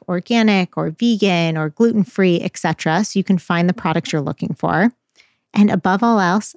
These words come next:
I trust their products. And that's me saying that as a dietitian.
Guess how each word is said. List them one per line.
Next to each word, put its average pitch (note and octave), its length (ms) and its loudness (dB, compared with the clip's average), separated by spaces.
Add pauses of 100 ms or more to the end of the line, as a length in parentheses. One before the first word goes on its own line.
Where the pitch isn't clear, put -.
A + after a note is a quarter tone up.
I G#3 140 2
trust - 500 -4
their E3 140 0
products. - 640 -6
And F#3+ 160 4
that's G3+ 240 0
me G3+ 140 6
saying F3 280 2
that E3 140 0
as D3+ 100 -2
a D#3+ 60 -2
dietitian. - 640 -4